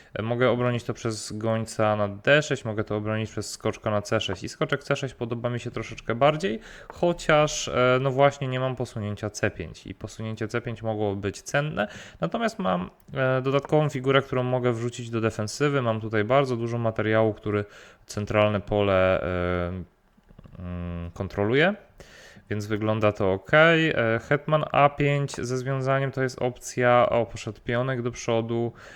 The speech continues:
Mm, też ciekawa idea. No chyba powinienem się zwyczajnie wycofać. Nie widzę tutaj,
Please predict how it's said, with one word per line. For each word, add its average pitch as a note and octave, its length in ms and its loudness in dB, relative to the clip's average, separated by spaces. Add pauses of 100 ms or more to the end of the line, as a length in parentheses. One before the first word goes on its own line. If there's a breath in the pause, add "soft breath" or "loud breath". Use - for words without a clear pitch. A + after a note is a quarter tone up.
(540 loud breath)
Mm, F#2 880 -8 (280)
też C3 240 2
ciekawa C#3 520 2
idea. B2+ 600 2 (4000 loud breath)
No C3 340 -4
chyba G#3 220 0
powinienem F#3+ 400 0
się F3+ 320 4
zwyczajnie D#3+ 540 2
wycofać. D#3 840 2
Nie C#3+ 120 -2
widzę C3 240 -4
tutaj, B2+ 640 4